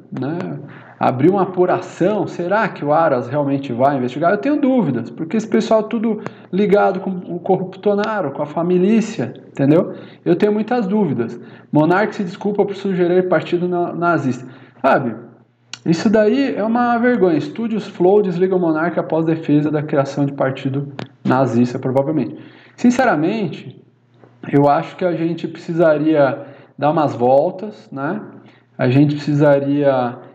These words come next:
entender um pouco melhor aí o, o que que está acontecendo no Brasil, né? Esse aqui devia, "Ah, eu estava bêbado", né? "Vem chorar as pitangas". Olha,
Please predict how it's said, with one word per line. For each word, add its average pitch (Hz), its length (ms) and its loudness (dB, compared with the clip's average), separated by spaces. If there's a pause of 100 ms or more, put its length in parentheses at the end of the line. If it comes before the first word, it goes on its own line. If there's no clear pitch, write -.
(180)
entender 143 400 4
um 202 60 2
pouco 180 300 -2
melhor 139 480 2
aí 127 300 -4
o, 120 140 -6
o 120 60 -8
que 147 140 -6
que 147 100 -12
está - 180 2
acontecendo 139 480 -2
no 131 80 -2
Brasil, 123 800 2 (100)
né? 135 280 -4 (360)
Esse 135 220 -2
aqui 147 240 0
devia, 147 480 4
"Ah, 180 80 2
eu 165 60 0
estava 156 420 0
bêbado", 123 840 0 (380)
né? 131 280 2
"Vem 135 180 0
chorar 139 340 2
as 135 120 -4
pitangas". 131 880 -2 (400)
Olha, 156 360 2